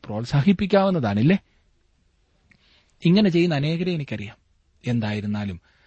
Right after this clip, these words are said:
തങ്ങളുടെ സഹോദരവർഗം ന്യായവിധിയിൽ നിന്നും രക്ഷ പ്രാപിക്കണമെന്ന ആഗ്രഹത്തോടെ പ്രവർത്തിക്കുന്നു. ഈ വിഷയത്തിൽ എന്തെങ്കിലും കൂടുതലായി ചെയ്യണമെന്ന് താങ്കൾ ആഗ്രഹിക്കുന്നെങ്കിൽ,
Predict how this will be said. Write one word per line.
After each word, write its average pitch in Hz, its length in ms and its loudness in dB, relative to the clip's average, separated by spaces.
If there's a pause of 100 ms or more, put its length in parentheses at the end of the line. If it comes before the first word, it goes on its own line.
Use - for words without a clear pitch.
(220)
തങ്ങളുടെ 107 460 -4
സഹോദരവർഗം 107 1000 -4
ന്യായവിധിയിൽ 110 760 -4
നിന്നും 107 320 -6
രക്ഷ 92 260 -10
പ്രാപിക്കണമെന്ന 104 880 -6
ആഗ്രഹത്തോടെ 95 800 -8
പ്രവർത്തിക്കുന്നു. - 600 -14 (960)
ഈ 190 180 0
വിഷയത്തിൽ 151 480 -4
എന്തെങ്കിലും 143 500 -6
കൂടുതലായി 131 520 -2
ചെയ്യണമെന്ന് 117 640 -4
താങ്കൾ 104 280 -6
ആഗ്രഹിക്കുന്നെങ്കിൽ, 101 1080 -8